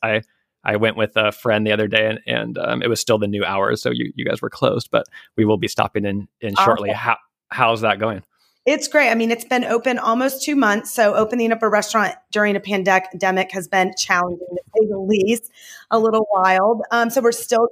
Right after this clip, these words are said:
Speaker 2: getting the word out, um, slowly, and we're on week seven. So, yes, so I don't know when this podcast will go live, but we're almost at two months, and it's ex-, it's exciting. We built a patio out back,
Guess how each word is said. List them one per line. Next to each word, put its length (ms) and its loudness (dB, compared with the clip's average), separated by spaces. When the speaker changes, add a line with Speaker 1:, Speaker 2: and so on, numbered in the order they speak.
Speaker 2:
getting 360 2
the 80 0
word 260 2
out, 460 4
um, 160 -4
slowly, 800 -2
and 240 2
we're 120 2
on 280 0
week 320 -4
seven. 540 -2
So, 220 0
yes, 340 0
so 220 2
I 100 2
don't 140 0
know 80 -2
when 80 -4
this 100 -10
podcast 480 -6
will 80 -8
go 140 0
live, 280 4
but 220 0
we're 240 2
almost 380 0
at 120 -8
two 200 -4
months, 400 -2
and 360 2
it's 160 -2
ex-, 320 -8
it's 140 -4
exciting. 420 0
We 100 0
built 220 0
a 40 -4
patio 380 2
out 180 2
back, 460 2